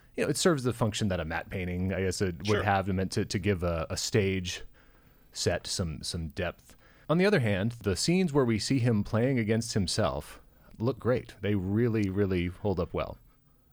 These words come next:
Speaker 2: They really do, and, uh, he is a large reason for that, because playing Fake Six, he is a very different person.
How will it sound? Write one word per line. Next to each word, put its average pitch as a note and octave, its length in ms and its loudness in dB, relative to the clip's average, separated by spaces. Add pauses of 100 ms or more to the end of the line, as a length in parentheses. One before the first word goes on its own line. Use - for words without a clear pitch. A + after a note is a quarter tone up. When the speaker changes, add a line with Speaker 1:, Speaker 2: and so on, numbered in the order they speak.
(140)
Speaker 2:
They D#3 160 0
really A3 300 -4
do, E3+ 440 4
and, C3+ 540 2
uh, A2+ 300 -2
he F3 260 -6
is C3 680 -4
a A#2 80 -4
large A#2 640 -2 (140)
reason B2+ 340 -10
for D#3 160 -8
that, D#3+ 200 -6 (100)
because B2 400 -8
playing D#3+ 440 -2
Fake - 360 -8
Six, - 500 -12
he B2 380 -10
is A2+ 520 -6
a A2+ 140 -4
very B2+ 580 -4 (140)
different A2+ 480 -8
person. - 360 -10